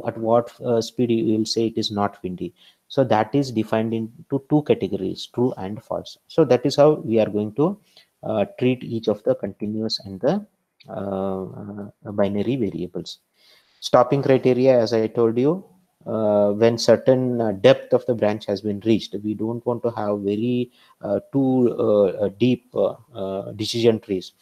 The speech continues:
They tend to become overfit, okay, overfit the model and, uh, less accurate. So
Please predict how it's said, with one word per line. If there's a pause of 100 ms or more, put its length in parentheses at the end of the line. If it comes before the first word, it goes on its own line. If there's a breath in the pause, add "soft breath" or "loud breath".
(340 soft breath)
They
tend
to
become
overfit, (460)
okay,
overfit
the
model
and,
uh,
less
accurate. (280 soft breath)
So